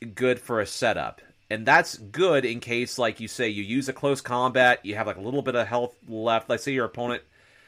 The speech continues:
tries to attack you or something, you just hold on, and all of a sudden it's like, you know it's gonna outspeed you the next turn,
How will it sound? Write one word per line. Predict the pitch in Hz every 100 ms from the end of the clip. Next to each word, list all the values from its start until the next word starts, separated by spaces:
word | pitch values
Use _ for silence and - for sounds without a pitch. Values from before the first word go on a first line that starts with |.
| _ _ _ -
tries | 143 135
to |
attack | 120 - 120 117
you | 123
or | 110
something, | - 117
you | 110
just | 123
hold | 127 131 117
on, | 123 123
and |
all | 120
of | 117
a | -
sudden | - 120 117
it's | 113
like, | 110 107
you |
know | 123 135
it's | 131
gonna | 120
outspeed | 95 120 - - 117
you |
the | 117
next | 113 -
turn, | 127 120